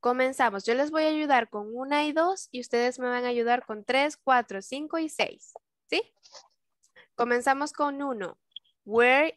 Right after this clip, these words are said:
is the bank? A ver si me ayudan. Where is the bank? Me lo pueden escribir por el chat o me lo pueden decir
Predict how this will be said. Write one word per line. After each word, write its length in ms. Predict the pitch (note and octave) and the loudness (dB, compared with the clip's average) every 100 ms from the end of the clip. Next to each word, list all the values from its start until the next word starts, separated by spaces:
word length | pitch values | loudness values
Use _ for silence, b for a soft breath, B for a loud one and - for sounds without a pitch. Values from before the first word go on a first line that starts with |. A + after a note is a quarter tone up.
| B3+ | -6
is 360 | B3 B3+ C4+ - | -6 -6 -8 2
the 260 | B3 A3+ _ | 2 2 _
bank? 380 | A3+ A3 F3+ - - - _ _ _ _ _ _ _ - | 2 2 -2 -10 -20 -20 _ _ _ _ _ _ _ 0
A 100 | G3+ | 0
ver 120 | G#3+ | 2
si 120 | A#3 B3+ | -2 0
me 120 | A#3+ | 0
ayudan. 480 | A3 G#3+ F#3 D#3+ F#3 A3 | 2 0 0 -4 -8 -10
Where 440 | G#3+ A3+ A#3+ C4 - | 0 4 4 2 -2
is 320 | B3+ C4 C#4+ | -6 -8 -6
the 140 | - C4+ | -2 0
bank? 500 | A3 G#3 E3 - - | 2 2 0 -6 -14
Me 100 | G#3 | -8
lo 80 | G#3 | -4
pueden 280 | G#3 A#3+ A#3+ | 2 2 2
escribir 420 | B3 - A3 G#3+ | -2 -2 -2 -2
por 140 | G#3 G#3+ | -2 -4
el 120 | G#3+ | -4
chat 280 | - E4+ G4+ - | 2 4 4 -2
o 100 | B3 | -4
me 120 | A3+ | -4
lo 120 | G#3 | -4
pueden 320 | G#3+ A3 A3 G#3+ | -2 0 0 -4
decir 480 | G#3 - A3+ A#3+ | -8 -4 -2 -2